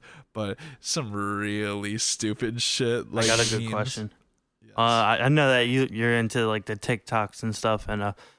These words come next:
Speaker 2: I've seen, like, you know, the recent trend, this dude, uh, Black Mass, especially, he, like,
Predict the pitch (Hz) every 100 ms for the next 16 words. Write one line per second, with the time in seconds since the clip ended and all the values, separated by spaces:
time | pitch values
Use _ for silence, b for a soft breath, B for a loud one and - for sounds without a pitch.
0 | b _ 113 117 135 127 113 110 120 123
1 | 113 113 123 - 117 - _ _ _ -
2 | 127 117 113 107 123 113 104 101 101 -
3 | - 123 117 117 117 120 123 - - 110
4 | - 117 113 117 110 110 120 110 107